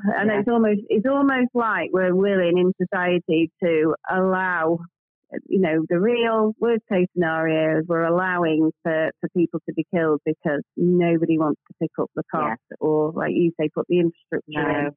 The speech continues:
Speaker 2: no.
Speaker 1: um, and, and administer it, and that,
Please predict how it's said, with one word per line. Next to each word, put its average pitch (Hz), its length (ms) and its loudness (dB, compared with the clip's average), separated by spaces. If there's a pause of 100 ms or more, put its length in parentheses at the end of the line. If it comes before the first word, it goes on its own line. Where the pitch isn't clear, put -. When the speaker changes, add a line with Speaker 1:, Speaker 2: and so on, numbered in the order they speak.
Speaker 2:
no. 165 500 -2
Speaker 1:
um, 165 560 0
and, 185 300 0
and 180 200 0
administer 180 680 0
it, 160 140 -4 (420)
and 180 160 2
that, 170 140 -2